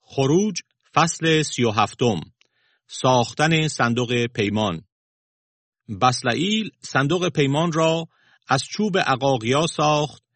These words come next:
که طول آن یک متر و ده سانتی متر، عرض آن شصت و شش سانتی متر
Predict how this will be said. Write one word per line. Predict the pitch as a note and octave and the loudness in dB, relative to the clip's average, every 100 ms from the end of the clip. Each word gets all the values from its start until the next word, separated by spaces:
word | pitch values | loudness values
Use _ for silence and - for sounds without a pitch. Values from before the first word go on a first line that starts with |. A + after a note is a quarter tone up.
| _ _ | _ _
که | - C#3 | -2 -2
طول | - G3+ | 0 0
آن | F#3 D#3+ D#3+ | 0 0 0
یک | D3+ F3+ - | 2 0 0
متر | D#3 - | -2 0
و | B2+ | 0
ده | B2+ F3+ | 2 2
سانتی | E3+ E3+ D#3+ D#3+ | 0 -2 -2 -4
متر، | D3 C#3+ C#3+ C3+ - _ _ _ _ | -2 0 -2 -4 -14 _ _ _ _
عرض | - D#3 C#3 | 4 4 4
آن | D3 D3 | 0 2
شصت | B2+ - B2 - | 0 0 -2 0
و | |
شش | A#2 G3 | 0 0
سانتی | G#3 F#3 E3+ - D#3 | 0 0 -2 -2 -2
متر | D3 C#3+ C3+ | 0 -2 -4